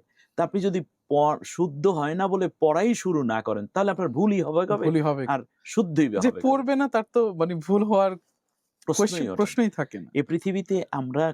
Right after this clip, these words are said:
Speaker 1: কখনোই কোনো কাজ শিখে তারপর কাজ শুরু করি না, বরং কাজ শুরু করে gradually শিখে আসি।
Speaker 2: Gradually শিখে
Speaker 1: এই
Speaker 2: আসি।
Speaker 1: যে ভালো ড্রাইভিং যারা করে, তারাও একসময় দেখবেন,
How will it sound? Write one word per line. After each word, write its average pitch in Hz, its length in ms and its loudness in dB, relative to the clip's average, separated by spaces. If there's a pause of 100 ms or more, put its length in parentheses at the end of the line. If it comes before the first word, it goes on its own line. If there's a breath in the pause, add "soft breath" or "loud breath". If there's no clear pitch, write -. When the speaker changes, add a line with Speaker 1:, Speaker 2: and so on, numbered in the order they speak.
Speaker 1:
কখনোই 127 600 -4 (120)
কোনো 156 240 0
কাজ 135 340 -2
শিখে - 520 -2
তারপর 147 380 -2
কাজ 110 180 0
শুরু 98 280 -8
করি 92 240 -6
না, 87 140 -6
বরং 165 360 -2 (580 loud breath)
কাজ 147 200 0
শুরু 185 380 -2
করে 190 300 -2
gradually 110 560 -2
শিখে - 360 -12
আসি। 107 140 -8
Speaker 2:
Gradually 110 220 -14
শিখে - 400 -16
Speaker 1:
এই 139 80 2
Speaker 2:
আসি। 143 160 0
Speaker 1:
যে - 240 -8
ভালো 139 220 2
ড্রাইভিং 151 480 -2
যারা 117 220 0
করে, 101 180 -4
তারাও 170 320 0
একসময় 160 440 -4
দেখবেন, 156 300 -2